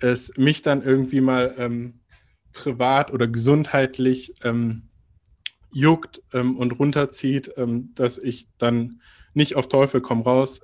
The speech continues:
ähm, arbeiten muss, sondern ganz klar nehme ich mich privat zurück, nehme ich mich auch beruflich zurück, ähm, denn ich bin ja der gleiche Mensch und mir geht's sowohl zur Arbeits- als auch zur privaten Zeit gleich schlecht oder gleich gut.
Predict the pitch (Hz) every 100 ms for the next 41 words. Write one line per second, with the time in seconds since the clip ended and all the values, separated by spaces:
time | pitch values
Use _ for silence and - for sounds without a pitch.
0 | 127 113 117 127 143 143 139 135 131 131
1 | - - 127 127 123 123 120 117 - 131
2 | 127 123 123 120 123 - 110 123 123 -
3 | 120 117 117 120 117 113 - 120 147 -
4 | 131 - 127 123 - _ - - _ 120
5 | 117 117 117 _ - _ _ _ _ -
6 | 117 117 117 - - - - 120 117 110
7 | 113 113 117 113 120 123 - 117 110 110
8 | 110 113 - - _ _ _ - 117 127
9 | 127 113 120 120 117 - 120 113 135 117
10 | - 123 127 113 113 113 110 - 113 110
11 | - 107 107 123 120 - 123 117 120 -
12 | 131 95